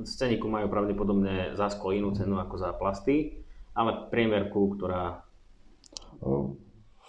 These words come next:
Speaker 2: nemám túto informáciu, tak si tipnem dvestopäťdesiat.
Speaker 1: Nie, to je strašne veľa. Čiže podľa toho, čo tam majú zverejnené, za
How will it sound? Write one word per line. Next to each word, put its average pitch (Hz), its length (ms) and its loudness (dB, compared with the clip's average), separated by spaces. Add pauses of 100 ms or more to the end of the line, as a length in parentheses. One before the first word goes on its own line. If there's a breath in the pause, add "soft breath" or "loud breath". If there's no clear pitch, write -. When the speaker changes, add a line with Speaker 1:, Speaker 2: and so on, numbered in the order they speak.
(420 soft breath)
Speaker 2:
nemám 123 720 8
túto 120 240 6
informáciu, 120 800 8
tak - 240 0
si 104 160 -2
tipnem 104 720 6
dvestopäťdesiat. - 1160 4
Speaker 1:
Nie, 95 320 -6
to 110 120 -2
je 98 80 0
strašne 101 400 -4
veľa. 98 400 -2 (320 soft breath)
Čiže 107 200 -2
podľa 117 280 2
toho, 113 200 2
čo 113 120 -2
tam 120 200 4
majú 117 160 6
zverejnené, 104 840 4
za 98 240 0